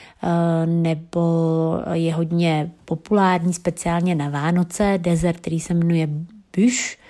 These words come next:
A je to takzvaná kláda a uvnitř je zmrzlina a je obalená jakoby v bílku a zapečena. A krájí se to na plátky, tak to je taky velmi oblíbený dezert.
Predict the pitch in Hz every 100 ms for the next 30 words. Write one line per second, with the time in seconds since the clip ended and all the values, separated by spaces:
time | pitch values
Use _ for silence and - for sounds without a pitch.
0 | - - - - - 175 170 - - 156
1 | 160 165 165 160 170 156 143 147 175 226
2 | 285 185 - 165 175 - 180 165 170 156
3 | 175 175 165 185 - _ - - 180 -
4 | 165 165 170 170 160 156 180 170 175 165
5 | 160 175 170 - 190 170 170 - 170 -
6 | 160 147 151 - _ _ - _ _ _
7 | _ _ - - - 156 143 160 185 175
8 | 175 160 - 160 160 - - 170 - 170
9 | 170 170 - 165 165 165 175 165 170 170
10 | 160 160 156 156 - -